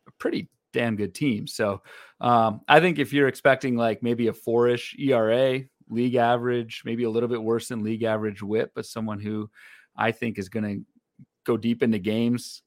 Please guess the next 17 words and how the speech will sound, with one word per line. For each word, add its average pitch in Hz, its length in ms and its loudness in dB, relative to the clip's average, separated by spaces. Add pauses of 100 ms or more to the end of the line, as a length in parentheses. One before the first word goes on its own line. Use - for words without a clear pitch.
(200)
get 104 160 -6
some 104 180 -4
wins, 120 560 -4 (100)
um, 101 640 -6
you 113 140 -8
could 120 100 -10
do 131 140 2
a 127 40 6
lot 117 280 4
worse 107 340 0
at 104 80 -6
a 98 60 -6
four 104 260 -6
fifty 107 380 -12
A 107 80 -10
D 110 100 -12
P. - 200 -20